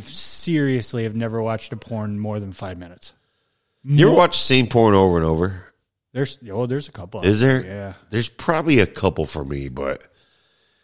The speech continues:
Speaker 2: that's very rare.
Speaker 1: And you
Speaker 2: Very
Speaker 1: know what? I
Speaker 2: rare.
Speaker 1: don't even like real porn. I like amateur porn.
Speaker 2: I like more of an amateur porn content.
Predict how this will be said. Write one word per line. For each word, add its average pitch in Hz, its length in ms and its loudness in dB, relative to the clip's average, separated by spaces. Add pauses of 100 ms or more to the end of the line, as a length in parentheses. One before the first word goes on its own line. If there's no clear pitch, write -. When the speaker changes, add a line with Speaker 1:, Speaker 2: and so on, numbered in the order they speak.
(160)
Speaker 2:
that's 110 240 0
very 78 500 -2
rare. 64 360 -14 (960)
Speaker 1:
And 139 160 -2
you 151 60 -2
Speaker 2:
Very 90 140 2
Speaker 1:
know 85 60 2
what? 80 100 0
I 78 60 -2
Speaker 2:
rare. 156 80 2
Speaker 1:
don't 190 180 0
even 117 260 -4
like 117 240 -4
real 101 240 -8
porn. 80 400 -20 (500)
I 147 60 -8
like 156 260 -4
amateur 101 400 -8
porn. 87 360 -20 (760)
Speaker 2:
I 107 60 4
like 110 200 4
more 95 240 4
of 82 100 2
an 82 100 -6
amateur 85 420 0
porn 73 840 -2 (100)
content. 82 560 -2